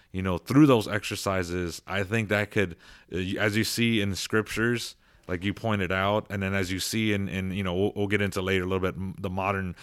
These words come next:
and you see that combining, and through all that, uh, contemplation, contemplation, men-, mental prayer,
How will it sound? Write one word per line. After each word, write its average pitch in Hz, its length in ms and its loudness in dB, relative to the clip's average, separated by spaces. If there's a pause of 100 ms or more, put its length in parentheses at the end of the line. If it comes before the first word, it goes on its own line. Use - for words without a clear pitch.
(260)
and 92 400 -2
you 107 120 0
see 131 380 0
that 110 240 2
combining, 95 840 0
and 87 260 -6
through 123 240 4
all 98 220 2
that, 85 320 0 (360)
uh, 87 240 -2
contemplation, 98 1080 -2
contemplation, 92 760 -4
men-, 85 200 -4
mental 95 340 -4
prayer, 87 480 -2